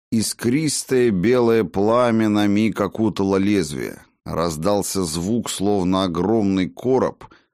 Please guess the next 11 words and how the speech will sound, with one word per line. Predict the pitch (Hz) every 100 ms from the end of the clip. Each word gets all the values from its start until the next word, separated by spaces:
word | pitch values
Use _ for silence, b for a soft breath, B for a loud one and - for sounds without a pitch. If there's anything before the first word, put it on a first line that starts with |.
| _ -
полный | 113 110 101
хрустальных | 92 - 101 - 113 104 95 -
осколков, | 98 - - 98 82 65 -
с | -
размаху | 90 101 85 117 127 - 107
высыпали | 87 98 - 90 101 98
на | 95 85
каменный | 85 82 76 73 78
пол. | - 73 57 - _ _ _ _ _ _ -
И |
меч, | 82 87 123 131 -